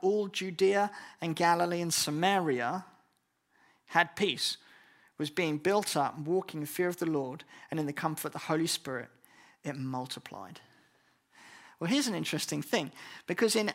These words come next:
at the beginning of Acts chapter eight, there is the church in Jerusalem that is then scattered. In Acts chapter nine,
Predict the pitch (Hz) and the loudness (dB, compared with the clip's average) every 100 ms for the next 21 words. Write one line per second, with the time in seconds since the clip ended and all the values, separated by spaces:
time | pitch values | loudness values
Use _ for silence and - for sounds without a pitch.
0 | - 214 - 202 214 285 262 202 190 208 | 2 2 2 -2 0 2 2 0 2 0
1 | 185 - 190 - - - 254 160 185 - | 0 -2 -2 2 0 4 4 4 -2 0
2 | 175 175 175 175 170 - 214 - 170 160 | 2 4 4 2 0 2 2 2 -2 2
3 | 160 226 - 143 131 156 - _ 156 143 | 2 4 2 -2 -4 -8 -16 _ -2 0
4 | 156 135 - 143 - 110 - - _ _ | 0 2 2 0 0 -8 -12 -20 _ _
5 | _ _ _ _ _ _ _ _ _ _ | _ _ _ _ _ _ _ _ _ _
6 | - - - 202 208 196 - 208 - 170 | -20 -4 0 8 8 8 4 4 2 6
7 | 240 233 143 180 233 | 6 8 4 0 -6